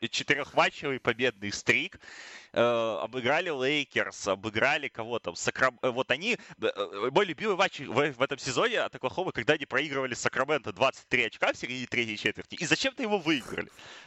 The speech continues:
Ну, ребята, ну, вы же команда, которой надо проигрывать. Вы, э, должны были просто остановиться в этот момент и выпустить на площадку Вита Крейчи и Тео Малидона.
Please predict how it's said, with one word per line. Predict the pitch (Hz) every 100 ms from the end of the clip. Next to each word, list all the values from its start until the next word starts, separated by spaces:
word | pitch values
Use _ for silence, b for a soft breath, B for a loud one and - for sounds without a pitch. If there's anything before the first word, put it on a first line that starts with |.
| 143
Ну, |
ребята, | 165 190 196 127 104
ну, | 139 214 - 87 -
вы | 147 285
же | 240 196 -
команда, | 185 214 285 214
которой | 170 - 202 175
надо | 151 220 190 160 -
проигрывать. | 147 196 160 107 90 - B B B B
Вы, | 98 117 247 254 - -
э, | 180 170 160 -
должны | 107 165 156 254
были | 226 202
просто | 214 240 196
остановиться | 220 220 208 262 427 240
в | 175
этот | 170 -
момент | 147 143 139 -
и | 160
выпустить | 220 302 - 196
на | -
площадку | 180 240 - 151
Вита | 175 262
Крейчи | - 165 170 160 107 - - 127 B B B -
и | 160
Тео | 208 247
Малидона. | 220 214 190 - 120 101